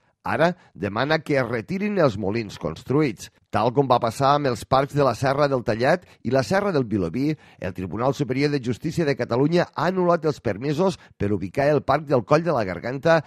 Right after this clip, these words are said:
als termes de la Torre de l'Espanyol, el Molar i la Figuera,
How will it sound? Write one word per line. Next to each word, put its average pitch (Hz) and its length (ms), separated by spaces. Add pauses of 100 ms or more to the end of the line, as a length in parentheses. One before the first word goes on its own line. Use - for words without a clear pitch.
(140)
als 90 300
termes 156 400
de 165 80
la 113 160
Torre 165 240
de 147 80
l'Espanyol, 127 560 (240)
el 104 160
Molar 120 380 (100)
i 104 80
la 151 160
Figuera, 123 460